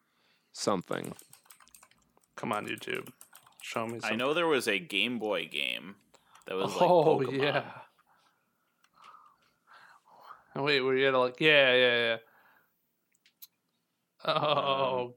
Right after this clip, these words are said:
Speaker 2: God, yeah.
Speaker 3: Animorphs. Uh, here's a recent news article. Animorphs movie loses creators over creative differences. And by recent, I mean twenty twenty.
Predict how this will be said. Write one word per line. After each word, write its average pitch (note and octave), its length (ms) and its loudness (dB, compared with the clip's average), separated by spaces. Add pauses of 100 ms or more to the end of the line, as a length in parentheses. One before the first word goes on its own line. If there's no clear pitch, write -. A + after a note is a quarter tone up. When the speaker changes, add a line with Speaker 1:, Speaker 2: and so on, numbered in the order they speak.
Speaker 2:
God, B2+ 460 0
yeah. C#3+ 60 -2
Speaker 3:
Animorphs. B2+ 400 -4 (680)
Uh, G2+ 180 -4
here's A#2 300 -6
a G2 280 -4
recent G#2+ 360 -12
news G2 220 -12
article. E2 580 -12 (100)
Animorphs A2+ 600 -6
movie G#2+ 340 -8
loses G#2 400 -10
creators G2+ 560 -8
over F#2+ 240 -8
creative F#2+ 560 -10
differences. F2+ 640 -8 (420)
And A#2 120 -8
by A2+ 120 2
recent, A#2 400 -6
I F#2+ 60 -8
mean F#2 180 -12
twenty D#2+ 340 -14
twenty. - 460 -18